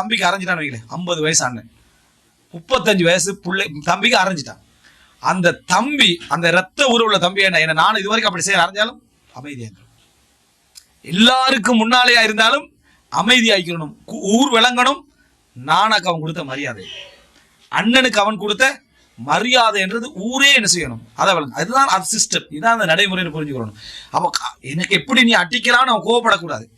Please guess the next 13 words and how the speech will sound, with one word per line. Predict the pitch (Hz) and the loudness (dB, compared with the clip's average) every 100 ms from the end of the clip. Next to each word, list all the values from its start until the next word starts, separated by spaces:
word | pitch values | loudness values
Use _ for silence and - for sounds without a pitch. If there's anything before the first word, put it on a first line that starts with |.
| _ - _ | _ -20 _
அண்ணன் | - 254 254 | -4 2 2
எல்லாருக்கும் | 226 269 277 262 | 4 2 2 -4
முன்கால | 254 240 226 | -2 0 0
வச்சு | 226 | 0
ஏசிட்டாலும் | 202 196 233 262 254 | -2 0 0 0 -6
அந்த | 156 165 | -8 -6
ரத்த | 165 226 | -4 -2
உறவுக்குரிய | 202 190 165 165 151 | 0 0 -2 -4 -2
மரியாதை | 139 180 185 170 | 0 2 2 2
அவன்கிட்ட | 156 151 | 0 -2
என்ன | 143 | -2
செய்யணும், | 139 123 | -4 -8
இருக்கணும். | 120 110 113 | -10 -12 -16